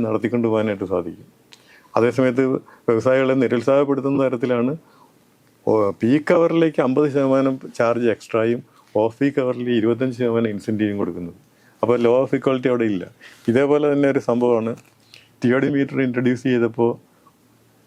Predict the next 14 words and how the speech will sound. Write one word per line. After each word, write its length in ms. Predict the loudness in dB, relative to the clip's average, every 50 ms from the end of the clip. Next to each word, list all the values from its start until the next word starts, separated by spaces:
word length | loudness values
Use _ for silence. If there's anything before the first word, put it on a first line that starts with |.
| _ _ _ 0
പവർ 240 | 2 2 2 0 0 -4 -8 -4 0
ഫാക്ടർ 320 | 0 0 0 -2 -2 -2 -2
എന്ന് 120 | 0 0 0
പറഞ്ഞൊരു 280 | 0 0 0 -2 -2 -2
സംഭവം 260 | -4 -2 0 -2 -2 -2
കൊണ്ടുവന്നു. 320 | -2 -2 -2 -2 -2 -4 -6 -8 -6 -2
പോയിന്റ് 400 | 0 2 2 2 0 0 0 -2 0
നയൻ 200 | 0 0 0 0 -2
ആയിരുന്നു 240 | -2 -2 -4 -4 -2 0
പവർ 160 | 0 0 0 0 -4
ഫാക്ടർ. 280 | -4 -6 -6 -10 -18 -20 _ _ _ _ _ _ _ _ _ _ _ _ _ _ -20 _ _
അപ്പോൾ 180 | _ -4 -4 -2 0 2
പോയിന്റ് 420 | 2 2 2 2 0 0 -2 0 0
നയൻ 200 | 0 0 0 0